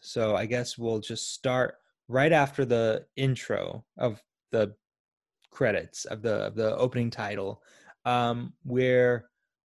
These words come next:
we start with a helicopter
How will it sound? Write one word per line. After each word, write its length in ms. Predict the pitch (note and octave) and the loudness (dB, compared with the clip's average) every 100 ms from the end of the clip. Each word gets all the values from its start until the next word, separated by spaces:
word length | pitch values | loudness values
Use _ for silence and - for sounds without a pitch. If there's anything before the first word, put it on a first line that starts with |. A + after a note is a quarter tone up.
| _ _ _ _ _ _ _ - | _ _ _ _ _ _ _ 0
we 140 | C#3+ | 0
start 380 | C#3+ - G3+ F#3+ | 2 6 8 8
with 160 | E3 D#3+ | 6 2
a 80 | |
helicopter 1080 | C#3 - G3+ G3 G3 B2 G#2+ - G#2 F#2+ B2 | -2 4 6 6 6 4 2 0 0 0 -4